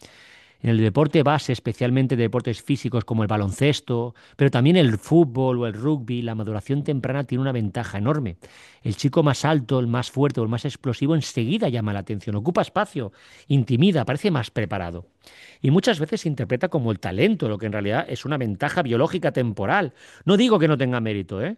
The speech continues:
Cuidado, claro que lo tiene, pero no siempre significa que ese jugador tenga más potencial a largo plazo. A veces simplemente es que ha llegado antes físicamente.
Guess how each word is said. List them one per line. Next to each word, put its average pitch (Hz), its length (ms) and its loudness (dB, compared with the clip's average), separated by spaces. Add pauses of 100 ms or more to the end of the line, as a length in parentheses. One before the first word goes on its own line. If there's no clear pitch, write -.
Cuidado, 123 560 2 (400)
claro 131 220 2
que 156 100 0
lo 123 100 2
tiene, 143 440 0 (600)
pero 101 160 -12
no 143 140 -10
siempre 147 400 -2
significa 127 680 -4 (420)
que 120 100 -4
ese 139 120 -2
jugador 117 360 -2
tenga 113 220 -4
más 101 140 -6
potencial 98 440 -8
a 98 40 -4
largo 92 240 -6
plazo. 90 380 -12 (540)
A 117 120 -4
veces 151 200 -2
simplemente 139 560 2
es 143 80 -2
que 143 100 -2
ha - 20 -2
llegado 131 360 -2
antes 151 300 -4
físicamente. 104 800 -8